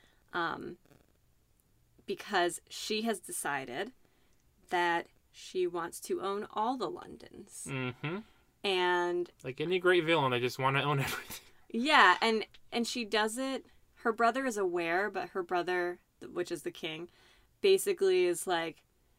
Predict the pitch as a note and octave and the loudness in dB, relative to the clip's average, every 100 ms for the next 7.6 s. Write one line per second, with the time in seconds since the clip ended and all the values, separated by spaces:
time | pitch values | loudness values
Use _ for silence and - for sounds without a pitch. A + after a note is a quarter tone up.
0 | _ _ F3+ E3+ E3 - _ _ _ - | _ _ -4 -4 -4 -8 _ _ _ -4
1 | A#3+ C4 B3 A3 G3 F#3+ F3+ F3+ F3+ E3+ | 0 2 4 2 0 0 0 0 -2 -4
2 | D#3 E3+ - - - - E3+ F3 F3 F3+ | -6 -8 -6 -6 -6 -8 -10 -4 -4 -4
3 | - D3+ D3 - - - E3+ A#2 - G#2 | -6 -8 -8 -8 -10 -10 -10 -8 -8 -8
4 | - _ - - _ F#3 E3+ C3+ - - | -12 _ -20 -20 _ -4 -2 -2 -6 -12
5 | _ - - _ A3 F3 F#4 A3 - C4+ | _ -20 -20 _ -4 2 4 4 2 0
6 | C4 A#3+ A3+ _ _ _ _ _ - - | 2 0 -4 _ _ _ _ _ -20 -10
7 | - F#3 F3+ F#3+ A#3 | 0 4 4 2 0